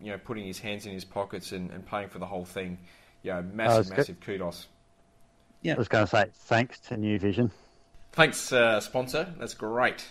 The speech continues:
Speaker 1: Uh, massive <laughs> thanks to all the guests we've had on throughout the year, whether that's, uh, those from the club or those from Big Footy. Uh, it's been a real buzz chatting to you all again in two thousand fifteen.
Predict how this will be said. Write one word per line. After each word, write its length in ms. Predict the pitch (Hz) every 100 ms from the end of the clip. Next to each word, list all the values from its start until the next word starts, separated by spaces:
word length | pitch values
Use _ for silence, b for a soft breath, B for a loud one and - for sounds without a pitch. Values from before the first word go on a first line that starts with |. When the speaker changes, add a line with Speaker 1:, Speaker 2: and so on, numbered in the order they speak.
| - B B B B B
Speaker 1:
Uh, 200 | 107 107 214
massive 340 | 160 185 170
<laughs> 100 | -
thanks 160 | 160 156
to 80 | 156
all 100 | 151
the 100 | 151
guests 500 | 135 151 175 - -
we've 200 | 156 139
had 180 | 147 139
on 120 | 139
throughout 360 | - 139 135 127
the 60 |
year, 300 | 120 131 156
whether 240 | 151 135 123
that's, 360 | 120 - 180
uh, 100 | 123
those 240 | 120 139 139
from 140 | 135
the 80 | 120
club 420 | - 135 160 156 -
or 160 | 123
those 240 | 120 123 -
from 140 | 120
Big 240 | 104 123 -
Footy. 420 | 139 143 175 - B B B B -
Uh, 260 | 107 107 -
it's 100 | 107
been 200 | - 131
a 40 |
real 140 | 123 120
buzz 520 | 120 110 110 107 - -
chatting 300 | 123 110 104
to 160 | -
you 80 | 104
all 140 | 101
again 420 | 101 101 104 98 92 b b b
in 80 | 107
two 140 | 131
thousand 280 | 123 110 107
fifteen. 580 | 98 104 - 104 104 104